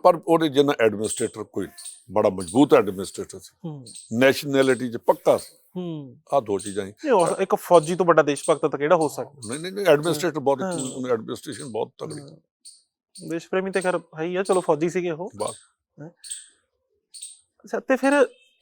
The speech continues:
Speaker 2: ਤੁਸੀਂ ਕਹਿ ਰਹੇ ਹੋ ਵੀ ਇੱਥੋਂ ਚੱਲਣ ਦਾ ਉਹਨਾਂ ਨੂੰ ਇਸ ਚੀਜ਼ ਦਾ ਕੋਈ ਨੁਕਸਾਨ ਨਹੀਂ ਹੋਇਆ ਗਾ, ਵੀ ਉਹ ਬੈਠੇ ਭਾਵੇਂ ਕਿੱਧਰ ਰਹੇ, ਪਰ ਉਹ ਫੈਸਲੇ ਨਹੀਂ ਲੈ ਪਾਏ ਉਸ ਤਰੀਕੇ।
Speaker 1: ਫੈਸਲੇ ਨਹੀਂ ਲੈ ਪਾਏ। ਜੋ ਕਰਨਾ ਸੀ, ਉਹ, ਉਹ ਉੱਥੇ
Speaker 2: ਹੂੰ।
Speaker 1: ਸਿਸਵਾ ਬੈਠ ਕੇ ਕਰਦੇ। ਪਟਿਆਲੇ, ਵੀ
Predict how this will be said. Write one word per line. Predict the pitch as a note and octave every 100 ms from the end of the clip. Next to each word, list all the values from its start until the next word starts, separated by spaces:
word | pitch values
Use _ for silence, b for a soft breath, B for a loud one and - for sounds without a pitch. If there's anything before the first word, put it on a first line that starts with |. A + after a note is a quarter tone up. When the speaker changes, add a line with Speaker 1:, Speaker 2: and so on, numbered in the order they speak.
| - _ _ _ -
Speaker 2:
ਤੁਸੀਂ | F#3 G3
ਕਹਿ | F#3+
ਰਹੇ | F#3+
ਹੋ | G#3
ਵੀ | A3
ਇੱਥੋਂ | - F#3 - G3+ G3
ਚੱਲਣ | F3+ D3 D3
ਦਾ | D3 D3
ਉਹਨਾਂ | F3 F3+
ਨੂੰ | G3+ F#3+
ਇਸ | F#3+ F#3+
ਚੀਜ਼ | G#3+ G3
ਦਾ | G#3+
ਕੋਈ | A3+
ਨੁਕਸਾਨ | G3+ - E3+ D3+
ਨਹੀਂ | D#3
ਹੋਇਆ | C#3 B2 -
ਗਾ, | - - - -
ਵੀ | F3
ਉਹ | F3+
ਬੈਠੇ | F3+ - A3
ਭਾਵੇਂ | A3 G3
ਕਿੱਧਰ | D#3 D#3
ਰਹੇ, | E3+ C3 B2+ _ _ -
ਪਰ |
ਉਹ | B3
ਫੈਸਲੇ | A#3+ A#3 C4+ C4
ਨਹੀਂ | G3
ਲੈ | C#3
ਪਾਏ | C3 C3+
ਉਸ | C3
ਤਰੀਕੇ। | C3+ - -
Speaker 1:
ਫੈਸਲੇ | G#2+ F#2+ F#2 E2
ਨਹੀਂ | D#2
ਲੈ | D#2
ਪਾਏ। | - _ _ _ - _ -
ਜੋ | G#2+
ਕਰਨਾ | - G#2+ B2 F#2+
ਸੀ, | A2+
ਉਹ, | - C3
ਉਹ | D#3+ F3+
ਉੱਥੇ | D#3
Speaker 2:
ਹੂੰ। |
Speaker 1:
ਸਿਸਵਾ | D#3 G#2 - D#3
ਬੈਠ | D#3+ D#3+
ਕੇ | - D3
ਕਰਦੇ। | C3 A#2+
ਪਟਿਆਲੇ, | - C#3+ D#3+ D3+ B B B C3
ਵੀ | C#3